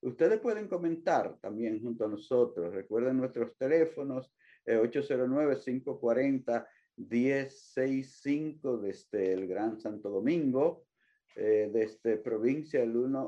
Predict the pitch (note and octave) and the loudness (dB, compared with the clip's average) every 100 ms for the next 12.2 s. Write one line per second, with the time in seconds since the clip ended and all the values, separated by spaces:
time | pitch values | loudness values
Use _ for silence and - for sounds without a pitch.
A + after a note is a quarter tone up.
0 | - - B2 A#2+ A2+ A2 A#2 B2 G#2+ - | -4 -4 -4 -2 0 0 2 0 -2 -6
1 | B2 C3+ C#3 C3 B2 A#2+ - A2 A2 A#2+ | -2 0 0 -4 -6 -8 -12 -8 0 0
2 | B2+ - C3 A#2 D3+ D3+ - - G#2+ F2+ | 0 -2 -2 -2 -2 -2 -4 -8 -8 -8
3 | F2 G#2+ A#2 C3 C3+ - F2+ F2 D#2+ - | -4 -2 -2 -2 -8 -4 -2 -2 -4 -8
4 | - - _ _ _ - G#2 G2 F#2 - | -16 -20 _ _ _ -10 -6 -4 -4 -6
5 | E2+ - G2 - D#2+ D#2 - F2+ F#2 E2+ | -10 -4 -2 -2 -4 -6 -6 -2 -2 -2
6 | D#2+ F2 E2 E2 E2+ E2 - E2+ F2 - | -6 -6 -6 -6 -6 -6 -4 -4 -4 -2
7 | B2+ C#3 C3+ - _ _ _ _ _ - | 0 0 0 -4 _ _ _ _ _ 0
8 | F#2+ F#2 A#2 C#3+ C#3+ - G#2+ C#3 - A2 | 0 2 0 0 -2 -2 0 0 0 -4
9 | - A#2+ C3 - - A2 G2+ - - _ | -2 0 0 -4 -4 0 0 -4 -14 _
10 | _ _ - - - D3 D#3+ C3+ A#2+ C3+ | _ _ -20 -10 2 4 4 0 -2 2
11 | D3+ D3 - _ _ _ _ _ - G2+ | 2 0 -6 _ _ _ _ _ -10 -4
12 | F2 | -4